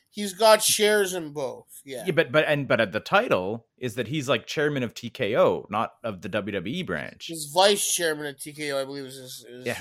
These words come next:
Speaker 2: but
Speaker 1: his
Speaker 2: who's the other one?
Speaker 1: I think it's Dana.
Speaker 2: Is he?
Speaker 1: It's
Speaker 2: Uh, that,
Speaker 1: Dana,
Speaker 2: that was, that was
Speaker 1: Nick
Speaker 2: the part where I was getting, is I was like, "Did, did Dana and Vince get the same
Speaker 1: I think it's Dana,
Speaker 2: title?"
Speaker 1: Nick, and Vince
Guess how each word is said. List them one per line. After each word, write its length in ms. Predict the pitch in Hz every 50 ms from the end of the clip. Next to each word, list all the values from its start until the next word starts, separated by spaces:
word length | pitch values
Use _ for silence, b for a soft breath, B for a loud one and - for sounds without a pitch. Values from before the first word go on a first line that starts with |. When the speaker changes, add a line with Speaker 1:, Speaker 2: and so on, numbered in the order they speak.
| 131 120
Speaker 2:
but 140 | 120 110
Speaker 1:
his 80 | 107 120
Speaker 2:
who's 180 | 135 147 127 113
the 140 | 110 120
other 200 | 147 185 185 110
one? 300 | 82 78 67 50 - - - _ _ _ _ _ _ _ _ _ _ _ _ -
Speaker 1:
I 40 |
think 160 | 147 151 139 127
it's 160 | 127 135 143
Dana. 500 | 147 143 139 135 123 117 113 117 123 - _ _ _ _ _ _
Speaker 2:
Is 240 | - 98 120 156 175
he? 280 | 226 262 311 302 294 - _ _ _ _
Speaker 1:
It's 220 | - - 117 147 147
Speaker 2:
Uh, 0 |
that, 140 | 151 170 180
Speaker 1:
Dana, 120 | 180 185
Speaker 2:
that 40 | 208 233
was, 100 | 233 185
that 140 | 202 226
was 80 | 254 277
Speaker 1:
Nick 40 | 220 254
Speaker 2:
the 40 |
part 240 | 247 - 233 226 202
where 100 | 185 170
I 100 | 175 202
was 120 | 196 180 135
getting, 280 | 123 110 92 101 101
is 100 | 104 104
I 80 | 123 131
was 160 | 139 139 123
like, 180 | 143 123 117 -
"Did, 240 | 135 135 120 110
did 240 | - 135 131 127 117
Dana 240 | 123 123 135 165 170
and 260 | 170 156 143 131 113
Vince 280 | 127 131 139 135 - -
get 180 | - 135 -
the 80 | - 107
same 840 | - - - 131 117 117 123 123 127 127 127 123 120 117 117 117 - _ _ - 196
Speaker 1:
I 40 | 190
think 220 | 160 240 247 240
it's 200 | 233 190 160 147
Dana, 240 | 151 190 208 226 233
Speaker 2:
title?" 220 | 240 226 208 196
Speaker 1:
Nick, 280 | 185 190 208 208 - - - - - -
and 320 | 202 190 185 175 170 165 156
Vince 640 | 151 165 185 180 175 160 156 147 - - - -